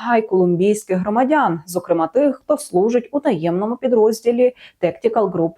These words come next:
Esos. Слідчі підозрюють, що деякі з іноземців хотіли потрапити до центрів підготовки операторів F P V-дронів, щоб у майбутньому передати здобуті знання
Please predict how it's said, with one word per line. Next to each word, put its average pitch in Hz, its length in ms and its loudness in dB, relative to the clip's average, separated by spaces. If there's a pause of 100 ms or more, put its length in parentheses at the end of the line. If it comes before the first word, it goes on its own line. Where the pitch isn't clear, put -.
Esos. 156 540 -2 (1400)
Слідчі 302 400 0
підозрюють, 285 600 2
що - 200 0
деякі 254 460 2
з 226 80 -2
іноземців 247 720 0
хотіли 240 420 0
потрапити 226 580 -2
до 202 100 0
центрів 185 500 -4
підготовки 196 600 -2
операторів 226 680 0
F 226 80 -4 (100)
P 240 100 0
V-дронів, 214 640 0
щоб - 320 -6
у 180 80 0
майбутньому 190 640 0
передати 196 760 0
здобуті 185 720 -4
знання 208 580 -2